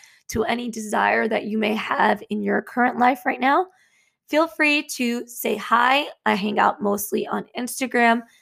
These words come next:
My Instagram handle is at positive minded kid. Take a picture of you listening to this episode. Um, share it in your stories, or you can D M me so that we can connect on Instagram. And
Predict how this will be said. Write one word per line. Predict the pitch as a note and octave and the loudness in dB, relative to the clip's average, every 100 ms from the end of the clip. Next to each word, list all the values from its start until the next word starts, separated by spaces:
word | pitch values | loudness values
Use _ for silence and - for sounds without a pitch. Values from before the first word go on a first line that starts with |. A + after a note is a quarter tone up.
| _ - | _ -6
My | A3 | -2
Instagram | A3 G#3+ A3 A3 G3 | -4 -4 -4 -4 -2
handle | G#3+ G#3+ G#3 - | -2 2 2 2
is | G3 F#3+ - | -2 -6 -2
at | G3+ G3 G3 | 2 2 0
positive | - G#3 G3 G#3 G#3 G3+ | 2 2 4 4 2 2
minded | G3 F#3+ G3 G3 | 0 -2 -2 -4
kid. | - B3+ B3 B3 - _ _ _ _ | -2 2 2 2 -4 _ _ _ _
Take | - A#3+ | 0 2
a | A3 G3 - | 2 0 -4
picture | - A#3+ - B3+ B3+ | 2 2 4 4 4
of | F4 - | 4 2
you | - | 0
listening | G3+ B3+ - D4 D4+ | 2 2 2 0 -2
to | D#4 | -4
this | D4+ D4+ - | -2 -2 0
episode. | A3 A#3+ - A3+ A3+ A3+ A3 - _ - - | -2 -2 -2 2 4 4 0 -12 _ -20 -2
Um, | A3+ G#3+ G#3 F#3+ | 2 4 4 0
share | - - A3+ G#3 | -4 2 4 4
it | G3+ | 2
in | |
your | G3 | -2
stories, | G3+ - A#3+ A#3+ A#3 | -4 0 2 2 0
or | A3+ | -2
you | - | -4
can | - G3+ | -6 -8
D | G3 G3 - | -6 -6 0
M | A#3 | 0
me | A#3+ A#3+ A#3+ - _ | 0 -2 -2 -8 _
so | - A3+ | -4 2
that | A3 - - | 4 2 0
we | G#3 | -4
can | A3+ G3+ | -4 -8
connect | G3+ G#3+ G3 G3+ | -6 -4 -4 -2
on | G3 - | -6 -6
Instagram. | B3 B3+ - A#3+ A#3+ A#3 A#3 A3+ - - _ | -6 -4 -4 2 4 6 4 2 -6 -20 _
And | A3 A3 G3+ | 2 2 2